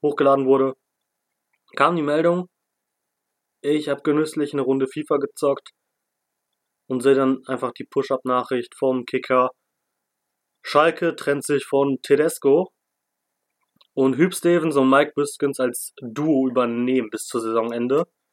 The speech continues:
Wobei damals war noch gar nicht klar, dass sie bis Saisonende übernehmen. Aber die übernehmen auf jeden Fall bis Saisonende und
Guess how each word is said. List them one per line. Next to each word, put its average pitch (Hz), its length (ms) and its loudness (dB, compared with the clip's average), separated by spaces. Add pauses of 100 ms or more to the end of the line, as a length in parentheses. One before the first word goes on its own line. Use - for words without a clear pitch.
(340)
Wobei 117 160 4
damals 123 320 0
war 123 80 2
noch 120 80 -2
gar 117 100 -2
nicht 113 140 -12
klar, 123 200 -4
dass 117 120 -4
sie 117 100 -10
bis 117 140 -14
Saisonende 139 420 -6
übernehmen. 139 400 -4 (1080)
Aber 143 300 2
die 151 140 -6
übernehmen 156 340 -2
auf - 120 -4
jeden 139 100 -4
Fall 151 140 -4
bis 151 100 -8
Saisonende 147 640 -2
und 143 600 0